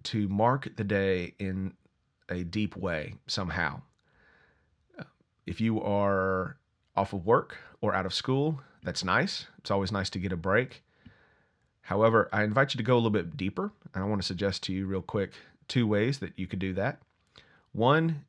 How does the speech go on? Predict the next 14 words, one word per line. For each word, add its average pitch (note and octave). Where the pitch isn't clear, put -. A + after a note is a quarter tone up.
read C#3
the A#2+
entire D3+
speech -
from G2+
the G#2
March G2+
on F#2+
Washington, -
the G2
I G2
Have F#2+
a F#2+
Dream F#2